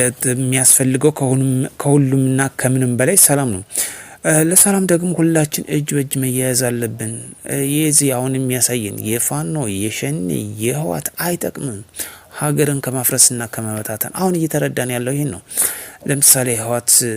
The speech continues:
ያስተማረን ህዝብ በፊት ምንድን ነው?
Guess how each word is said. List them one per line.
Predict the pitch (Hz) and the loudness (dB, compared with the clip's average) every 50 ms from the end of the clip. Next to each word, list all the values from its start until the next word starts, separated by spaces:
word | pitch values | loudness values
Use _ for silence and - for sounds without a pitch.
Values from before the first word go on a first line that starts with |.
| 110 - - - - _ _ _ - _ _ _ _ _ _ _ _ - - - | -6 -10 -16 -20 -20 _ _ _ -20 _ _ _ _ _ _ _ _ -20 -10 -2
ያስተማረን | 127 139 135 117 - - 127 127 123 120 117 117 117 113 | 0 2 2 2 2 0 0 0 0 0 0 0 0 0
ህዝብ | 120 120 123 120 | 0 0 0 0
በፊት | 127 131 - - - | 0 0 0 0 0
ምንድን | 156 151 143 139 127 123 | 0 0 0 0 -2 -4
ነው? | 90 98 | -4 -8